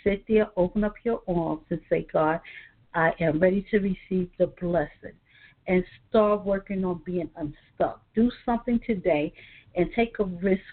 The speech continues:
with your own dream, your own goal, your own desires. What is it that you really want in your life to happen? What do you want to see happen? Write that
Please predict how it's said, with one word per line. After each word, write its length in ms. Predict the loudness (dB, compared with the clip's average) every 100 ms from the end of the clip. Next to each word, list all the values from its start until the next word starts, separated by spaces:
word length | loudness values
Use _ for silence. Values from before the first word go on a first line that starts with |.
| 0
with 100 | 0 0 0
your 260 | 2 2 -4 -4
own 460 | 0 2 2 -2 -8 _ _ _ _ -10 -4
dream, 600 | 0 4 4 2 0 -2
your 180 | -2 -2
own 400 | 2 2 2 0 -4
goal, 500 | 0 2 2 2 -2 -8 -20 -18 -2
your 140 | -2 4
own 240 | 2 2
desires. 760 | 0 -4 -4 -2 -2 0 -2 -4
What 240 | 0 2 4
is 140 | 0
it 120 | -4 -2
that 140 | -4 -4
you 120 | -10 -2
really 320 | 0 0 -2 -2
want 320 | 0 0 -2 -16 -18 -2
in 180 | 2 4
your 160 | 4
life 240 | 4 0 0 -6
to 80 | -8
happen? 480 | -2 0 0 -2 -2
What 160 | -2
do 80 | 2
you 100 | 2
want 160 | 2 0
to 60 | -4 -4
see 140 | -4
happen? 360 | -2 -4 -4 -10 -10 -16 -16 0
Write 320 | 4 4 4
that 200 | 2 0